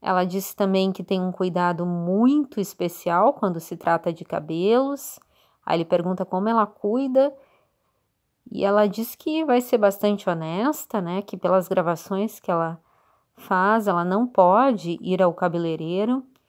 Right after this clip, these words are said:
e nem cuidar do cabelo em casa. "Então, eu sempre", e aí ela dá uma pausa, ela diz, "Não é porque eu sou, né, a madrinha, anfitriã, mas a Pantene é uma marca que eu tenho usado por muito tempo.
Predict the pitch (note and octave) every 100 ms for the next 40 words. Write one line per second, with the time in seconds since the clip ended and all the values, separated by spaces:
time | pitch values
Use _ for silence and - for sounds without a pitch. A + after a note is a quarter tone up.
0 | _ _ - F3+ G#3+ A#3+ G#3+ F#3+ G3 F#3
1 | F#3+ E3+ E3 F3+ F3 E3+ E3+ F3 G3+ A3
2 | A#3 B3 - _ _ _ _ _ _ _
3 | - F#3+ F#3+ - G#3 A3 G#3+ G3+ F#3+ -
4 | A3 G#3+ A#3+ B3 A#3+ A#3+ A#3+ _ _ _
5 | - F#3 F#3+ G3+ G#3+ G3+ G#3 F#3+ F3+ G3
6 | F#3+ G3+ A3 A3 A3 G3+ G3+ E3 E3 E3+
7 | G3+ A#3+ C4 B3 - A3 G#3+ - G3 G#3
8 | B3+ B3 _ _ _ F#3 G3+ - G3 F#3
9 | D#3+ D#3+ E3+ A3+ A#3 A3 F#3+ F#3 G3+ G3
10 | - E3+ E3+ G#3 A3 - _ _ _ F3+
11 | F3 G3 A3+ A#3 B3 A3+ B3 D4 D4+ D4
12 | G#3+ F#3+ G#3+ B3 C#4 C4+ - C4 C4 B3+
13 | - - A3 A#3+ A#3+ A#3 G3 G#3+ A#3 A3+
14 | A3+ G3+ G3+ B3 B3+ - F#3+ F#3+ F#3 E3
15 | -